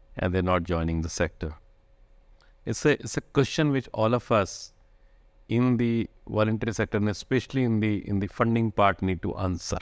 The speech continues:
That what is, what are these useless thing about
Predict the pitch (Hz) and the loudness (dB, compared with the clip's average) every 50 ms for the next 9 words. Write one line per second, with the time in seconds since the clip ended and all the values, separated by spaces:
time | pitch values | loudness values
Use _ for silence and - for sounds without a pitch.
0 | - - 107 104 - _ - - _ _ _ _ _ - 110 98 104 120 127 147 | -2 0 0 0 0 _ -14 -20 _ _ _ _ _ -10 -8 -4 -2 2 4 4
1 | 160 156 160 175 160 147 127 - - - - - - - - - _ _ _ _ | 4 4 4 4 2 2 2 -2 -8 -12 -12 -12 -12 -14 -16 -18 _ _ _ _
2 | _ - 117 120 127 147 180 180 - 180 165 151 131 143 139 127 107 95 90 - | _ -12 -6 -2 2 4 4 6 6 4 4 4 4 2 2 0 0 -4 -8 -8
3 | - 98 123 131 131 120 110 123 123 120 113 - - - - - - _ _ _ | -4 -2 0 0 0 -2 0 0 0 0 0 -2 -6 -10 -10 -12 -14 _ _ _
4 | _ _ _ _ _ _ _ _ _ _ _ - 131 127 131 131 120 104 107 104 | _ _ _ _ _ _ _ _ _ _ _ 0 2 4 4 4 4 4 6 6
5 | 110 113 117 - - | 6 4 2 -2 -6